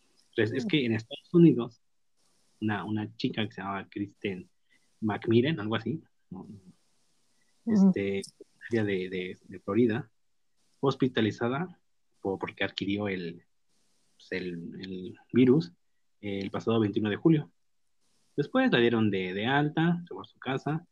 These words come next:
Speaker 1: pero cuatro días después volvió al centro médico. Ya no estaba embarazada, ¿no?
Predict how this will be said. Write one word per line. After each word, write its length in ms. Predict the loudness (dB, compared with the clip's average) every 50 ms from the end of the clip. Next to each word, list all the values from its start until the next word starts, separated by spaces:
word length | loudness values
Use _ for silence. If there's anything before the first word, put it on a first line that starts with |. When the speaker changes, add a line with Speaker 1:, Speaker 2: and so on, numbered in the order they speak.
| _ _ _ _
Speaker 1:
pero 160 | -4 -4 -2 0
cuatro 280 | 0 0 2 4 4
días 260 | 4 4 2 0 0
después 460 | -4 -6 -8 -6 -4 -4 -4 -4 -6 -12 _ _ _ _ -12
volvió 460 | -6 -4 -4 -2 -2 -2 0 0 0
al 160 | -2 -4 -4
centro 260 | -6 -8 -6 -4 -2
médico. 400 | 0 2 2 0 0 -4 -8 -10 -12 _ _ _ _ _ _ _ _ _ _ _ _ _ _ _ _ _ _ _ _ _ _ _ _ _ _ _ _ _ _ _ _ _ _ _ _ _ _ _ _ _ _ _ _ _ _ -12 -10 -8
Ya 80 | -6
no 40 | -6
estaba 160 | -6 -6 -8 -8
embarazada, 420 | -8 -8 -6 -6 -6 -6 -8 -12 _ _ _ _ _
¿no? 200 | -10 -10 -10 -10